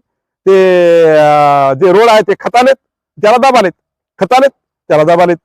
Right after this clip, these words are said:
म्हणजे हे नॉर्म्स आहेत का? अहो, तिथला जो जुना मटेरियल आहे, ते जुना मटेरियल उचलायला पाहिजे, उचलून कुठेतरी फेकायला पाहिजे, है की नाही? ज्या प-, पद्धतीनं तेलंगणा राज्यामध्ये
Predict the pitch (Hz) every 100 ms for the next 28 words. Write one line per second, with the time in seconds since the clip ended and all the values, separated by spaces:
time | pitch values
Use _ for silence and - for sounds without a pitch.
0 | _ _ _ _ _ _ _ - 170 202
1 | 254 269 269 226 247 220 247 254 262 233
2 | 214 196 190 190 _ _ _ _ _ _
3 | _ _ _ _ _ _ _ _ 156 185
4 | 175 151 190 208 202 180 190 202 175 165
5 | 156 135 135 139 147 139 165 196 185 185
6 | 170 170 190 185 151 143 135 147 147 151
7 | 165 156 160 156 151 175 185 185 175 156
8 | 139 139 135 135 _ _ _ - 190 180
9 | 110 - _ _ - 160 175 160 143 156
10 | 143 156 156 143 139 156 147 147 170 180
11 | 170 170 170 170 160 143 131 139